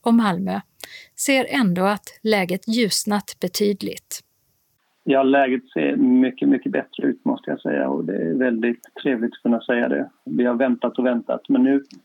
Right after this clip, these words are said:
Speaker 2: bara den senaste veckan, så har ju, eh, belastningen på sjukhuset, eh, faktiskt halverats. Så för exakt en vecka sedan så hade vi hundrafem patienter inlagda och nu har vi femtiotre patienter inlagda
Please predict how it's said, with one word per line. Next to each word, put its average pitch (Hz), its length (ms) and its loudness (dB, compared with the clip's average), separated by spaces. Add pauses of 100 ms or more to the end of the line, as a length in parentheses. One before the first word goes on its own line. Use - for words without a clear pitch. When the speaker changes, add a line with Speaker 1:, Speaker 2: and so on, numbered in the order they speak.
Speaker 2:
bara 135 240 2
den 131 160 0
senaste 127 400 0
veckan, 127 480 -2
så 143 120 -4
har 127 160 0
ju, 120 340 4
eh, 113 160 -4 (640)
belastningen 123 840 0 (200)
på 117 200 -2 (140)
sjukhuset, 123 640 -2 (240)
eh, 123 160 -6
faktiskt - 360 -8
halverats. 127 560 -2 (720)
Så 135 160 0
för 135 100 -4
exakt 131 400 -4
en 131 100 2
vecka 131 260 0
sedan 123 340 -2
så 123 120 -8
hade 123 200 -2
vi 120 300 0 (600)
hundrafem 139 520 4
patienter 131 680 -2
inlagda 123 400 2
och 123 80 4
nu 123 60 2
har 123 140 0
vi 117 240 0
femtiotre 135 440 0
patienter 135 520 -4
inlagda 123 500 0